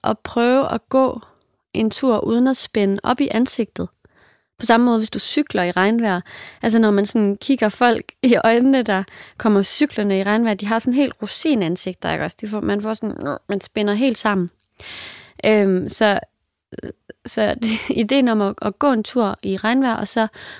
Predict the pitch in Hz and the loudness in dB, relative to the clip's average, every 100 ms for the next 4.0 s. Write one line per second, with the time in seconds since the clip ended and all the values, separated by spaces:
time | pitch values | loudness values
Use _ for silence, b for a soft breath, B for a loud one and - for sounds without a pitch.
0 | B - 240 - 202 - - 294 190 180 | B -2 -2 0 -2 -2 0 2 2 2
1 | 311 - 294 - 254 240 - _ _ _ | 0 2 -2 0 0 0 -6 _ _ _
2 | _ - 214 202 B B B B B - | _ 2 2 2 B B B B B 2
3 | 214 202 196 - 202 202 196 190 190 | 4 4 2 2 4 4 4 2 2